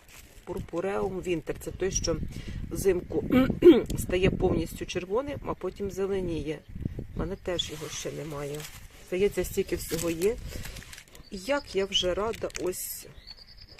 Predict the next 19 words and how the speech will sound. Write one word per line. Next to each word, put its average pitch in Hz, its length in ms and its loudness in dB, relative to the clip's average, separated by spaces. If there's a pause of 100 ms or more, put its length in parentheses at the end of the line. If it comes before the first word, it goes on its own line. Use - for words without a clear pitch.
(640)
оцьому 185 560 0
варігатні 175 720 0
шавлії. 170 680 -6 (140)
У 196 40 -4
мене, 226 280 0
я 196 160 0
не 196 100 -2
знаю, 190 340 -2
чи - 180 -4
відродиться. 160 640 -4 (760)
Я 208 100 0
так - 320 -2
її 208 200 -2
полюбляю, 208 600 2
я 190 120 2
вже 190 180 -2
хотіла 190 440 0
у 180 60 2
Юлі, 185 380 2